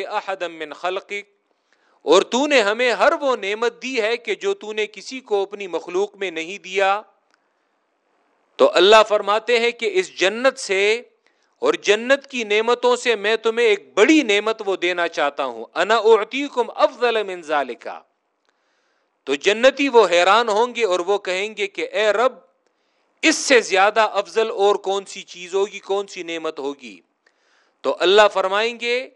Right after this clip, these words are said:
"احل علیکم رضوانی"، کہ آج میں تم سے اپنی رضا کا اعلان کرتا ہوں اور میں تم سے راضی ہونے کا اعلان کرتا ہوں، فَلَا أَسْخَطُ عَلَيْكُمْ بَعْدَهُ أَبَدًا،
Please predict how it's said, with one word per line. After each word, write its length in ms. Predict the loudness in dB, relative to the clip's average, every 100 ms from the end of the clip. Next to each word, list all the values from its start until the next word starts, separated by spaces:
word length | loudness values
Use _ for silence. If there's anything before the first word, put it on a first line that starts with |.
| _ _ _ _
"احل 420 | -4 -2 -6 0
علیکم 640 | 2 4 4 0 -2 -8 -6
رضوانی"، 760 | -6 -2 -2 -2 -4 -8 -10 -16 _ _ _ _ _
کہ 120 | -2 4
آج 380 | 8 8 8 4
میں 160 | 0
تم 220 | 0 -4 -6
سے 180 | -4
اپنی 460 | -4 -4 -8 -6 -4
رضا 300 | -4 -2 -2
کا 180 | -2 -4
اعلان 480 | -2 -2 -2 -4 -6
کرتا 400 | -8 -6 -4 -4
ہوں 340 | -4 -8 -8 -12 _ _ _ _
اور 180 | 0 2
میں 200 | 4 2
تم 200 | 0 -4
سے 400 | -4 0 0 0 -8 _ _ -4
راضی 420 | 2 2 2 -4
ہونے 300 | -4 -4 -6
کا 180 | -4 -4
اعلان 460 | -2 -2 -2 -4
کرتا 400 | -6 -10 -4 -2
ہوں، 340 | -2 -4 -6 -10 _ _ _ _
فَلَا 500 | -2 2 4 4 2
أَسْخَطُ 400 | -4 -8 -6 -2
عَلَيْكُمْ 560 | 0 0 -2 -6 -8 0
بَعْدَهُ 640 | 2 0 -2 -6 -4 -4
أَبَدًا، 500 | -2 -2 0 0 -2